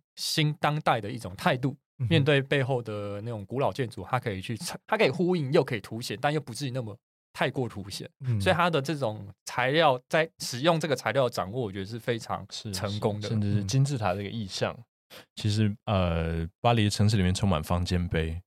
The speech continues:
Speaker 3: 就也有很多从外地，甚至埃及、北非带回来的一些东西立在广场上，所以这也是一个，也是符合城市的脉络的。虽然好像 <laughs> 八竿子打不着，在那边做了一个这样的造型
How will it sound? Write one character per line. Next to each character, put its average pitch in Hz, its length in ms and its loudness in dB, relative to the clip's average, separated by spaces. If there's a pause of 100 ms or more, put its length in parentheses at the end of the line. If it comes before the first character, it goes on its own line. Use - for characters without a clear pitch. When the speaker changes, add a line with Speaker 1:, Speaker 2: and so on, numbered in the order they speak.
(120)
Speaker 3:
就 98 120 -10
也 95 120 -6
有 110 160 0
很 101 160 -2
多 98 180 -2
从 85 240 -6
外 104 260 0
地， 104 240 -8 (200)
甚 87 100 -4
至 90 60 -4
埃 87 180 0
及、 - 300 -10
北 92 120 -2
非 90 240 -4
带 90 160 2
回 85 140 -2
来 - 160 -2
的 - 60 -4
一 95 120 -4
些 95 200 -4
东 85 240 -4
西 87 180 -8
立 90 180 -2
在 - 140 -6
广 - 220 -4
场 - 200 -6
上， 113 300 -6
所 135 140 -4
以 - 20 -2
这 196 160 -8
也 147 100 0
是 135 160 -4
一 127 140 0
个， 113 340 2 (520)
也 120 120 4
是 113 140 2
符 98 160 0
合 98 140 4
城 95 240 0
市 - 180 -2
的 90 100 0
脉 92 220 2
络 85 220 -2
的。 95 240 -6
虽 104 200 0
然 90 160 2 (120)
好 85 160 -4
像 90 480 -4 (100)
<laughs> - 240 -20
八 95 100 2
竿 95 160 4
子 - 80 -2
打 90 140 0
不 - 100 -4
着， 87 280 0
在 92 100 -2
那 87 120 2
边 85 220 2
做 92 200 0
了 85 100 2
一 80 60 0
个 85 80 -6
这 92 100 -2
样 80 100 0
的 78 60 -2
造 87 260 0
型 104 380 -8